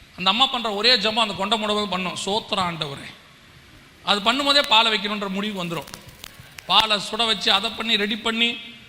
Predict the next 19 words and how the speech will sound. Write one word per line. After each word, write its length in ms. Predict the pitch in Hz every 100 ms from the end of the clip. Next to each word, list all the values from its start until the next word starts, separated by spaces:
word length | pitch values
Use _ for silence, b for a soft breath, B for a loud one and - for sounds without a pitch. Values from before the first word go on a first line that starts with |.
| -
அப்படியே 280 | 143 208 226
இங்க 340 | 196 233 247
ஓடி 320 | 226 247 247 233
அங்க 360 | 202 247 247
ஓடி, 340 | 240 254 247 220 - - - - - -
இதுக்கு 300 | 180 202 196
நடுவுல 320 | 220 262 254
வேற 460 | 233 240 247 226 202
மிக்ஸிக்கு 360 | 180 226 - 254
வேற 220 | 233 226
ஜெபம் 160 | 220
பண்ணிட்டு 260 | 233 220 190
இருப்பாங்க 220 | 185 170
அப்படி 180 | 156 165
கையை 240 | 180 196
வச்சு 280 | 190 170 175 - - - - - - - -
இல்லையா, 320 | 190 226 247 156 - - - -
தேங்காய் 360 | 202 226 226 208
அரைச்சு. 360 | 220 - 226